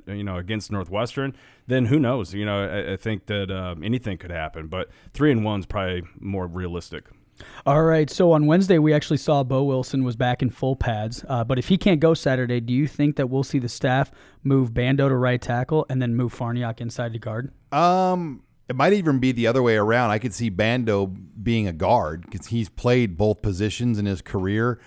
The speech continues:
Speaker 3: Matt Sichterman is another name I would watch. I think if I were to guess, if there was an issue with, with Bo Wilson, I think it would be Bando or Sichterman maybe that they would give a look at that guard position.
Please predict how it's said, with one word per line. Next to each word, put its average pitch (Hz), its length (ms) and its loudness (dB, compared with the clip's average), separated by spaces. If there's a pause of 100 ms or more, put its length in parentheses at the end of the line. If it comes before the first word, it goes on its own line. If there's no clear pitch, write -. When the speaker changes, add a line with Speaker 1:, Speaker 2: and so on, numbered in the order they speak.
(260)
Speaker 3:
Matt 113 260 0
Sichterman 131 760 -2
is 110 160 -8
another 110 240 0
name 117 240 2
I 117 100 4
would 120 100 4
watch. 117 380 4
I 117 100 -2
think 117 300 -2 (360)
if 98 160 -14
I 123 220 6
were 147 200 4
to 143 80 2
guess, 135 360 2
if - 200 -4
there 113 140 6
was 104 140 4
an 104 120 0
issue 131 460 0
with, 120 300 2 (220)
with 117 260 -2
Bo 120 180 6
Wilson, 117 600 0 (360)
I 127 120 0
think 123 140 2
it 117 40 2
would 104 100 2
be 104 120 0
Bando 120 500 0
or 92 120 0
Sichterman 92 640 -2
maybe 90 360 -2
that 90 160 -4
they 104 100 2
would 95 120 2
give 101 140 0
a 92 60 0
look 92 220 -2
at 82 120 -6
that 82 160 -8
guard 95 280 -2
position. 76 460 -12